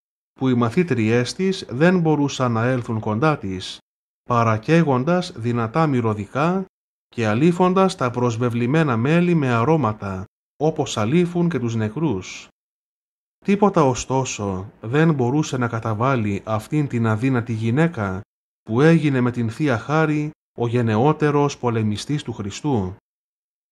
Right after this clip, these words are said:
Περιφρονούσε τον θάνατο και τα ανήμπορα μηχανεύματα του δαίμονος. Οι άγγελοι του Θεού της παραστέκονταν και μπόρεσε με την Θεία Χάρη να δει το άρρητο φέγγος του Παραδείσου.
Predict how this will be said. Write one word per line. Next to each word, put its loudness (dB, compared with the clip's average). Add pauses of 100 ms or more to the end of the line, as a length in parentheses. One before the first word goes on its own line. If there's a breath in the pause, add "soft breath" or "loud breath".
Περιφρονούσε 2
τον -4
θάνατο -2
και -6
τα 0
ανήμπορα 4
μηχανεύματα -2
του -4
δαίμονος. -2 (1120)
Οι 2
άγγελοι 4
του -4
Θεού 0
της -4
παραστέκονταν -2 (320)
και -4
μπόρεσε 4
με 0
την -4
Θεία 0
Χάρη 0
να 0
δει 0 (260)
το 0
άρρητο 4
φέγγος -2
του -8
Παραδείσου. -2